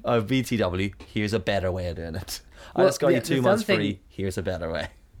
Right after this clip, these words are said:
Speaker 2: I, I, I did the two, I did the two months, and
Speaker 1: Uh-huh.
Speaker 2: then I was gonna go and do a story about it myself,
Speaker 1: Uh-huh.
Speaker 2: and so I went through the process again to see. Uh, yeah, I was stealing your content. We all do. Um, and then, uh,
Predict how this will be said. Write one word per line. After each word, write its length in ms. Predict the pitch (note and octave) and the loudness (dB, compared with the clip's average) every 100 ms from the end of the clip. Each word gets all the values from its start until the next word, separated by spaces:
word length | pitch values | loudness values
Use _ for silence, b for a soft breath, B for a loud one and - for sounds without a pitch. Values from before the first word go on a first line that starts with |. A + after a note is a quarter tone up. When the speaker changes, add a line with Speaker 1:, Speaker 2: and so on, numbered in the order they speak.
| - - - - - _ - | -20 -20 -20 -20 -20 _ -2
Speaker 2:
I, 160 | D3+ | 0
I, 260 | - - C#3 | 0 -2 0
I 60 | E3 | 0
did 180 | F3+ - | 0 -2
the 60 | |
two, 380 | B2+ D#3 C3 A#2 - | -6 -2 -2 -4 -6
I 80 | C3 | -4
did 120 | D#3+ | -2
the 60 | C#3+ | -4
two 180 | - C#3 | -2 0
months, 360 | A#2 G#2 F#2+ - | 0 0 -4 -4
and 120 | - | -2
Speaker 1:
Uh-huh. 80 | G#2+ | 0
Speaker 2:
then 300 | C3 B2+ - | 0 0 -2
I 120 | B2+ | -2
was 160 | C3+ B2 | -2 0
gonna 180 | C#3 C#3+ | 0 0
go 140 | D3 | 2
and 120 | C3 | 0
do 100 | B2+ | 0
a 40 | B2+ | -2
story 320 | - D3+ C3+ | 0 0 0
about 200 | G#2+ G#2+ | 2 0
it 60 | A2 | 0
myself, 540 | G#2+ - F#3 A#2+ G#2 | -2 0 2 2 0
Speaker 1:
Uh-huh. 180 | F#2 E2+ - | -6 -8 -8
Speaker 2:
and 180 | A#2+ A#2+ | -6 -2
so 140 | - | 0
I 40 | B2+ | 2
went 220 | C3+ C3+ | 2 0
through 140 | C#3+ | -2
the 60 | C3+ | -4
process 420 | A#2+ B2+ A2 A#2 | -2 -2 -2 -2
again 400 | B2 C#3 A2 G2+ G#2 | 0 0 0 -2 -8
to 80 | G#2+ | -8
see. 400 | - A2+ A2 G#2+ - | -4 -2 -2 -6 -6
Uh, 320 | G#2+ G#2 G2 | -2 -2 -2
yeah, 120 | C3 A#2 | 0 -2
I 20 | |
was 100 | B2 | -2
stealing 300 | - G#2 G2+ | -4 -4 -4
your 120 | G2 | -4
content. 500 | - G2 F#2+ A#2 B2+ | -4 -6 -2 -4 -2
We 120 | A2+ | -4
all 100 | G#2 | -4
do. 220 | G2+ A2 C3 B B B B - | -2 -4 -6 B B B B -2
Um, 480 | C3 B2 A#2+ A#2 - - - - | 4 4 4 -2 -8 -18 -18 -4
and 220 | B2+ B2+ | -2 0
then, 380 | C3 B2+ B2+ B2+ | 0 2 2 4
uh, 480 | B2+ B2+ B2 A2+ | 4 4 4 2